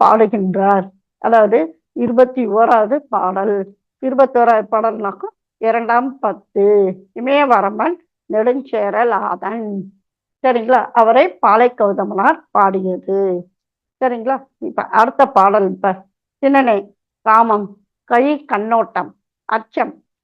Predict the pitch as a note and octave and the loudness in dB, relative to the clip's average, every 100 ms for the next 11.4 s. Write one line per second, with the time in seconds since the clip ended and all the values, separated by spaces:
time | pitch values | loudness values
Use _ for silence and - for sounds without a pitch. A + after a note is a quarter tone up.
0 | _ A#3 C4+ C#4 - F#3+ D3 _ _ _ | _ -2 -2 -2 -2 -2 -2 _ _ _
1 | - A#3 C4 C4 G#3+ A3+ F#3+ F#3 A3+ G#3+ | -4 -4 0 -2 2 0 0 0 0 -2
2 | F3+ _ _ _ _ - A#3+ C#4 D#4+ D#4+ | -8 _ _ _ _ 0 2 2 0 -2
3 | A3+ A3 A#3+ A#3 G3+ F#3+ F3+ F#3 _ _ | -4 -2 -2 -4 -4 -2 -4 -6 _ _
4 | - B3+ C4+ B3 G3+ F#3 _ _ _ C4+ | -4 0 0 -2 -6 -10 _ _ _ -8
5 | D4 A#3+ C4+ D#4 D#4 D#4 A3+ F#3+ G#3+ C4+ | -4 0 4 4 0 -4 -6 -4 -6 -10
6 | _ - A3 B3+ D#4 D#4+ D4+ D4+ F4+ - | _ -6 0 2 2 0 0 -2 -4 -6
7 | A3+ B3 B3 G#3 - E4 E4 A3+ A3 C4 | -6 -4 -4 -8 -6 -6 -2 -2 0 -2
8 | - G#3+ A#3 B3+ B3 F#3 G3 G3 A3+ G#3+ | -4 -2 -2 -2 -2 -2 -4 -10 -12 -10
9 | F3+ _ _ _ - B3 C#4 D#4 D#4 G3+ | -14 _ _ _ 0 2 4 0 4 4
10 | C4 D#4 D#4 A3 G#3+ G#3+ G#3+ G3+ - F3+ | 6 4 4 0 0 -2 -2 -2 -4 -6
11 | F3+ A#3 E4 | 0 0 0